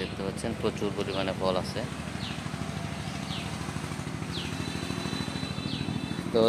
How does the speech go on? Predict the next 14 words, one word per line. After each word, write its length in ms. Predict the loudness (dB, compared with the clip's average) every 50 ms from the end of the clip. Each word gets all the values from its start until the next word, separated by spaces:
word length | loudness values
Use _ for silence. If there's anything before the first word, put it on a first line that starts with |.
| 12 12
এরকম 300 | 10 10 10 8 10 10 12 12
যারা 160 | 12 12 12 12 12
ফল 140 | 12 12 12 12 8
সহ 120 | 8 8 8 10 8
গাছ 120 | 6 6 4 0
নিতে 180 | 0 2 2 2 4
চান 160 | 4 4 4 2 0 -2 -2 -2 -2 -2 -2 -2 -2 -2 -2 -2 -2 -4 -6 -6 -6 -6 -6 -6 -6 -6 -6 -6 -6 -6 -6 -6 -4 -4
ইনশাল্লাহ 360 | -2 2 2 4 6 8 8 8 8
যোগাযোগ 300 | 10 10 10 10 10 6 4 6
করবেন। 260 | 6 6 6 6 4 4 2 -2 -8 -10 -12 -12 -12 -12 -12 -12 -12 -12 -10 -10 -10 -10 -10 -10 -12 -12 -12 -12 -12 -12 -12 -12 -12 -12 -12 -12 -12 -14 -14 -14 -14 -14 -12 -12 -12 -12 -10 -10 -10 -10 -10 -10 -12 -12 -12 -12 -12 -12 -12 -12 -12 -12 -12 -12 -12 -12 -12 -10 -6 -4 -2
এই 80 | -2 0 -2
হচ্ছে 180 | -2 -2 -2 -2 0 0
ফল 120 | 0 0 0 -2
সহ। 120 | -2 0